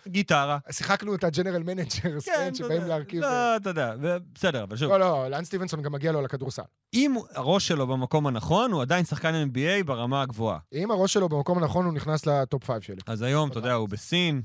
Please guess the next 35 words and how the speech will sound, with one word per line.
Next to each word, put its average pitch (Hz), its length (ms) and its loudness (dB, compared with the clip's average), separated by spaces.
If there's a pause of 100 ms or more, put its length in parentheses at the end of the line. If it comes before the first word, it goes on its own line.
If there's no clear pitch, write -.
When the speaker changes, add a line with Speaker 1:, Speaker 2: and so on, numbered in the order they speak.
(140)
Speaker 1:
בבידוד, 117 560 0 (320)
מחכה 113 320 -4
לתחילת 113 440 -2
העונה 110 260 0
בסין, 117 360 -2
אם 113 140 2
וכאשר 104 340 -6
תגיע. 120 440 -2
Speaker 2:
לפחות 117 260 -8
יש 127 120 -8
לו 143 60 -2
למה 139 180 -4
לחכות, 139 380 0
Speaker 1:
כן, - 140 -2
Speaker 2:
הוא 147 80 2
יודע, 123 220 -6 (140)
Speaker 1:
אבל, 139 280 2
Speaker 2:
בבחייה. 143 200 -4
Speaker 1:
אבל 135 240 0
את 135 120 -2
ה-, 139 60 2 (200)
את 120 120 -6
ה-, 113 800 0
נקרא 104 280 -6
לזה, 123 180 -4
את - 80 -8
הקפיצה 123 380 -6
שלו 147 220 -2
הוא 127 100 0
הרוויח 123 420 -4
ביושר. 120 500 -4 (200)
שנים 90 300 -8 (120)
טובות 98 280 -10
מאוד 110 220 -4
באינדיאנה, 120 760 -4